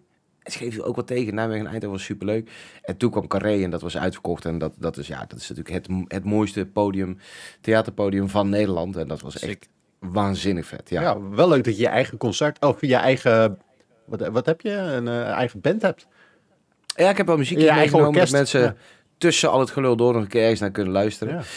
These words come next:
Speaker 1: Nee, nee, zij, zij bestaan natuurlijk al heel lang. Wij hebben back in the day met Inside Gamer nog een keer, hebben Tess en ik nog een keer meegedaan met het nummer.
Speaker 3: Ook in Carré was
Speaker 1: Dat
Speaker 3: dat
Speaker 1: betekent,
Speaker 3: trouwens.
Speaker 1: ja, dat was in Carré. Dat
Speaker 3: Ja.
Speaker 1: één iemand sloeg op het triangel en de andere mocht ik er op een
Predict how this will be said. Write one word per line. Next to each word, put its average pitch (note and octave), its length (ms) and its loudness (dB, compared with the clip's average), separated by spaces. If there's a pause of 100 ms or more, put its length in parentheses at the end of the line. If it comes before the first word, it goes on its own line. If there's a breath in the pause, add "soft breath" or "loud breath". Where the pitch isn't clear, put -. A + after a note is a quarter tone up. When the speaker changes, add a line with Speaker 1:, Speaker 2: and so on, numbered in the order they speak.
(160 loud breath)
Speaker 1:
Nee, C#3+ 180 4
nee, D#3+ 140 6
zij, D#3+ 260 4
zij D#3 180 4
bestaan D#3 220 2
natuurlijk D3+ 320 4
al B2+ 60 6
heel B2 120 6
lang. A#2 220 4
Wij A#2 120 4
hebben G2 320 2
back A2 200 0
in G#2+ 80 -4
the G#2 80 -2
day A2+ 220 2
met F#2+ 220 -4
Inside G2+ 400 -4
Gamer A#2 160 -2
nog F2+ 100 -4
een D#2 60 -14
keer, - 100 -12
hebben E2+ 180 -6
Tess A2 200 -2
en G#2+ 60 -4
ik G#2 100 -4
nog G2+ 140 -6
een G2 60 -14
keer G2 140 -2
meegedaan G#2+ 500 2
met F2 120 -6
het E2+ 80 -10
nummer. F2+ 280 -6
Speaker 3:
Ook G#3+ 160 2
in A3 80 4
Carré G#2 280 4
was E2+ 120 -4
Speaker 1:
Dat G2+ 160 -6
Speaker 3:
dat - 20 -16
Speaker 1:
betekent, A2+ 280 2
Speaker 3:
trouwens. - 380 -20
Speaker 1:
ja, - 80 -4
dat B2 100 -2
was C#3+ 140 -2
in A2+ 80 -2
Carré. F#2+ 280 -2
Dat B2+ 100 -6
Speaker 3:
Ja. - 60 -6
Speaker 1:
één G#2 140 2
iemand G#2 240 -2
sloeg G2+ 240 -4
op G2 100 -6
het F#2 100 -6
triangel G2+ 440 -2
en F2+ 60 -4
de F2+ 60 -4
andere F2+ 280 -4
mocht F#2 200 -4
ik - 80 -16
er F2 60 -6
op E2+ 100 -10
een E2+ 220 -8